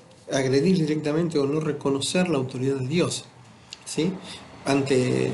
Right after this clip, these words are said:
e-, ellos dicen: "Nosotros prevaleceremos", o sea, se creen sus propias mentiras, ¿sí? Y después dice: "¿Quién es Señor sobre nosotros?". Y esto me hizo acordar a, a Juan capítulo ocho.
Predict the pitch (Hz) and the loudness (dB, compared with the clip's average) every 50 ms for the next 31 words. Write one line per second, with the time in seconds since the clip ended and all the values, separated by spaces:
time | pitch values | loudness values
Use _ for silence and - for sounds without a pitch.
0 | 131 - 160 156 165 - 165 160 - 165 156 160 160 160 - 151 143 143 143 185 | -2 2 2 2 4 4 0 0 2 2 4 4 2 2 2 2 2 2 2 2
1 | 170 170 160 165 - 156 143 139 139 135 127 - - 147 165 151 127 120 117 - | 2 0 -2 2 2 4 6 6 4 4 0 -2 2 4 4 4 2 0 -4 -4
2 | - 139 139 117 - - - 147 - - 180 190 185 185 185 175 - - - - | -2 0 0 0 0 0 -2 -2 -2 2 4 6 8 8 8 6 4 2 -2 -4
3 | - - 156 156 156 156 131 127 139 131 131 - 185 160 117 110 110 107 - - | 0 2 2 4 4 2 0 0 -2 -4 -2 0 0 0 0 0 -4 -6 -8 -10
4 | - - - - - - - - - - - - - - - - - 151 160 180 | -16 -18 -20 -20 -20 -20 -20 -20 -20 -20 -18 -18 -18 -18 -12 -4 2 4 4 4
5 | 180 - - - - - - - - - 147 143 147 147 - - 180 180 185 180 | 4 0 -4 -10 -14 -14 -14 -14 -2 2 4 4 6 4 4 4 6 6 6 6
6 | - 175 - - - 190 208 202 202 202 196 185 - - 165 156 160 180 185 160 | 4 2 0 2 2 4 4 6 6 4 4 2 2 2 2 4 6 6 6 4
7 | 131 - - - 131 127 127 127 - - - 151 - - 123 - - 147 156 160 | 4 2 -2 -2 -2 -2 0 0 0 4 4 4 4 4 -2 -2 -2 -2 -2 2
8 | - 165 139 127 131 156 151 - - 139 123 135 127 143 156 156 151 135 131 127 | 2 2 4 4 2 0 0 0 -2 -2 -2 0 0 2 2 2 2 0 -2 -6
9 | - - - 120 117 - - - - - - - 160 160 147 127 131 123 147 135 | -8 -10 -10 -8 -8 -8 -8 -10 -10 -12 -2 2 2 2 2 2 0 0 0 0
10 | 131 127 139 156 156 135 - - 131 | 2 2 4 4 4 2 0 -4 -6